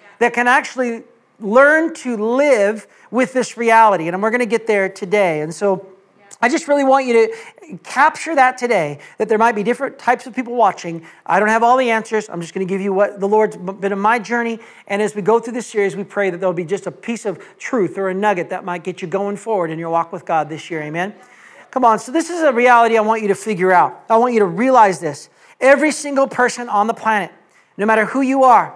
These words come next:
no matter what of those four types of people that you are, every single person on the planet has a mental illness. Every person. You might be watching and say, "No way, not me." Every person.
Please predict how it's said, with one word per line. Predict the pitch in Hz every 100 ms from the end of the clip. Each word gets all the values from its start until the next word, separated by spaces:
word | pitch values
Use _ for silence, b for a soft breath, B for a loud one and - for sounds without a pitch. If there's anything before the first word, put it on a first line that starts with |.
| 220
no |
matter | 233 226
what | 254
of | 277
those | 269 -
four | 269 247
types | 247 247 233
of | 202
people | 220 247 214
that | 220
you | 214
are, | 214 156 - B B
every | - 277 269 302
single | - - 269
person | 240 - 277 - 277
on | 247
the | 254
planet | - 254 254 190 - B B
has | - 247 202 190 -
a | -
mental | 196 202 208
illness. | 208 185 160 131 - _ _ _ _ _ -
Every | 240 277
person. | 277 277 - 156 131 _ _ _ _ -
You |
might | 233 254
be |
watching | 247 262 262
and | 269
say, | 254
"No | 254
way, | 269 302
not | 269 269
me." | 262 302 - B B -
Every | 302 294 254
person. | 214 214 -